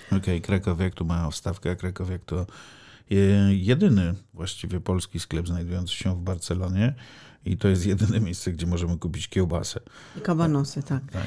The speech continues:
Speaker 1: w związku z tym, no,
Speaker 2: Biały ser.
Speaker 1: tak, czasem odwiedzamy tereny właśnie kościoła Sagrada Familia.
Speaker 2: Więc
Speaker 1: Z tego powodu.
Speaker 2: więc tak jak mówię, i czy dobrze mi się tu mieszka? Tak. Y, czy lubię Barcelonę? Tak, do pewnego stopnia.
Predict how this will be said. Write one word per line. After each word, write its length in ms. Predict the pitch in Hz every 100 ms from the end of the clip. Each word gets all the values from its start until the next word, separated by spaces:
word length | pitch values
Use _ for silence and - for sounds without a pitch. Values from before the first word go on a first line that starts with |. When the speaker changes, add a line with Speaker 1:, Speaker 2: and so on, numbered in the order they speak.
| 98
Speaker 1:
w 40 | 92
związku 380 | 73 82 -
z 100 | 92
tym, 240 | - 80 - - - -
no, 80 | 190
Speaker 2:
Biały 220 | 190 180
ser. 220 | - 143 - - -
Speaker 1:
tak, 200 | 92 -
czasem 320 | - 92 98
odwiedzamy 500 | 90 92 90 110 64
tereny 320 | - - - -
właśnie 300 | - - -
kościoła 400 | - - - -
Sagrada 420 | - 80 - -
Familia. 520 | - - 55 - - -
Speaker 2:
Więc 220 | 190 -
Speaker 1:
Z 80 | 196
tego 260 | 117 104
powodu. 340 | 104 87 80 170 - - -
Speaker 2:
więc 420 | 180 208 202 -
tak 160 | 214
jak 160 | 220 220
mówię, 440 | 202 180 165 151 - -
i 320 | - 190 180 160 -
czy 300 | - 208 196
dobrze 340 | 202 196 202
mi 80 | 208
się 140 | 202
tu 120 | 196 180
mieszka? 400 | 170 160 - 160
Tak. 420 | - 220 294 - - - _ _ _ _ 175
Y, 240 | 180 180 180
czy 140 | 208
lubię 340 | 202 208 190
Barcelonę? 1040 | 180 180 175 - 180 175 170 165 160 156 156 - _ _ _ _ _ _
Tak, 300 | - 233 262
do 120 | 185
pewnego 420 | 175 175 165 160 165
stopnia. 560 | - 170 - 247 302